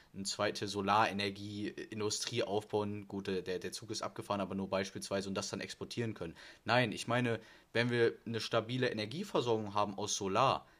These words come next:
dann ist die im Zweifel deutlich günstiger als Kernenergie oder Kohlekraft. Und dann sollen andere Staaten sehen, okay, ey, die benutzen Solarenergie,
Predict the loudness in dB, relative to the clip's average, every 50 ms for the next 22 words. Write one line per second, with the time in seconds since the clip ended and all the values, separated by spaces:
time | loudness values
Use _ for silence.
0 | _ _ 0 0 0 0 -2 -2 0 0 -2 -2 -2 -2 -2 -2 0 4 4 4
1 | 4 4 2 0 0 4 4 4 4 2 -2 -6 -2 -2 -2 -2 -2 -4 -4 -2
2 | -2 -2 0 -2 -4 -6 -6 -8 -10 -2 2 4 4 4 4 2 0 -2 -4 -4
3 | -4 -4 -2 -2 -4 -4 -4 0 2 4 4 4 2 0 -6 -10 -10 -10 -14 -20
4 | _ -20 -20 -20 -20 -20 -18 -12 -8 -6 -6 0 4 6 8 8 8 4 2 4
5 | 4 4 4 2 0 -4 -8 _ _ -6 -2 0 0 0 0 0 2 2 2 0
6 | 0 -2 -2 -2 -4 -4 -4 -2 0 0 0 0 -2 -4 -6 -6 -8 -8 -8 -8
7 | -10 -10 -6 -4 -4 -2 0 0 0 0 0 -2 -4 -4 -6 -6 -4 -4 -4 -6